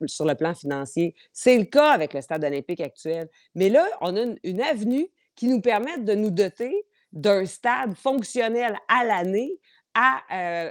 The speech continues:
à cinquante mille spectateurs. Moi, c'est là où je débarque puis je me dis,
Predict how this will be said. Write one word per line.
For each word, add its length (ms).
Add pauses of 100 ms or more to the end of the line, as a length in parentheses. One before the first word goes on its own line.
à 160
cinquante 380
mille 160
spectateurs. 640 (200)
Moi, 180
c'est 280
là 200
où 220
je 140
débarque 580
puis 100
je 120
me 100
dis, 320